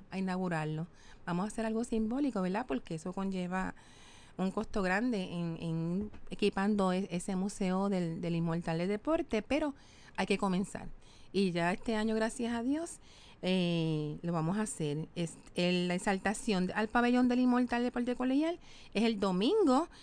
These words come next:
veinticinco de septiembre del dos mil dieciséis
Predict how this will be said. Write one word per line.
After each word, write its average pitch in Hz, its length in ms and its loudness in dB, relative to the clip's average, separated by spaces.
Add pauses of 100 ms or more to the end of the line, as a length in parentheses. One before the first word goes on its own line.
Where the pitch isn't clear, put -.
(240)
veinticinco 208 840 2
de 220 120 0
septiembre 240 1000 0
del 208 240 -4
dos 208 80 0
mil 214 160 0
dieciséis 359 680 0